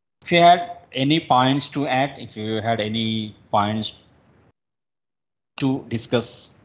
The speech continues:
before get, uh, going towards the next topic, so it's always welcome to have some,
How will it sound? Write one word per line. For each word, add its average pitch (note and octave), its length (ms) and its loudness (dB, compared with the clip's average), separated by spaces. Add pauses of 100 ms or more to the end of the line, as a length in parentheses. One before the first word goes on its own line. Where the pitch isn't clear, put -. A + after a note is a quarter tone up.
(140)
before A2+ 320 -4
get, G2+ 240 -8 (120)
uh, A2 160 -10
going G#2 380 -6 (100)
towards G2 600 -6 (140)
the F#2+ 100 -2
next - 420 -8
topic, F#2+ 300 -6 (760)
so - 180 -2
it's G#2+ 240 -2
always G2 540 -2
welcome F#2 360 -6
to F2 540 -12 (100)
have F#2 300 -4
some, F#2 320 -10